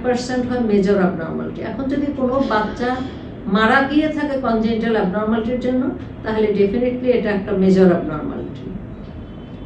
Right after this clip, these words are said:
তো মেজর অ্যাবনরমালিটি যদি হয়ে থাকে, বাচ্চা যদি মারা গিয়ে থাকে, প্রথমেই দেখতে হবে এটা কনসেনগুইনাস ম্যারেজ কিনা। এখন যেটাই হোক না কেন, ওনার বাচ্চা সুস্থ হোক অসুস্থ হোক, উনি কিন্তু বাচ্চা নিতে গেলে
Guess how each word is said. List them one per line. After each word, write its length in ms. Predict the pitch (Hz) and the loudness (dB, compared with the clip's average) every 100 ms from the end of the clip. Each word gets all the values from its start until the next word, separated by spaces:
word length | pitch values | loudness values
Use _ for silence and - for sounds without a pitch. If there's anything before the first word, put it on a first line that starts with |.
| - | -2
তো 180 | 220 220 220 | 2 4 6
মেজর 240 | 247 285 | 6 6
অ্যাবনরমালিটি 920 | 294 285 285 285 277 277 277 277 277 - - - | 4 4 4 6 6 4 2 2 2 0 -8 -4
যদি 280 | 185 220 240 | 2 4 4
হয়ে 280 | 190 247 277 | 6 8 8
থাকে, 460 | 269 247 214 190 190 - - - | 4 0 2 2 2 -4 -10 -4
বাচ্চা 260 | 214 233 | -2 0
যদি 260 | 240 240 240 | 2 2 2
মারা 260 | 220 220 233 | 4 4 2
গিয়ে 280 | 214 262 | 2 0
থাকে, 400 | 254 269 269 330 - | 0 -2 -4 -4 -2
প্রথমেই 360 | 220 220 240 254 | -2 0 2 4
দেখতে 280 | 247 247 254 | 2 2 0
হবে 220 | 254 247 | 0 0
এটা 100 | 240 | 0
কনসেনগুইনাস 800 | 214 196 185 202 190 185 180 - | -2 2 2 4 4 4 4 0
ম্যারেজ 400 | 175 160 170 - - | -2 0 -2 -4 -6
কিনা। 460 | 165 - - - - - - - - - | -6 -6 -10 -12 -14 -14 -14 -14 -12 -8
এখন 320 | 208 233 226 220 | -2 0 0 2
যেটাই 420 | 240 285 302 311 | 2 4 4 4
হোক 200 | 294 269 | 4 2
না 140 | 285 | 0
কেন, 160 | 269 262 254 | 2 2 2
ওনার 220 | 233 240 | 2 0
বাচ্চা 360 | 240 233 254 254 | 0 -2 -2 -2
সুস্থ 420 | - 233 - 247 | -2 -4 -2 -2
হোক 380 | 240 240 247 240 | 2 4 4 2
অসুস্থ 460 | 202 247 240 - | -2 -2 -4 -2
হোক, 380 | 233 240 233 220 | -2 0 -2 -2
উনি 140 | 226 233 | -2 0
কিন্তু 240 | 240 240 | -2 0
বাচ্চা 360 | 240 214 208 233 | 0 0 0 0
নিতে 280 | 226 220 226 | 0 -2 -2
গেলে 300 | 240 226 | 0 0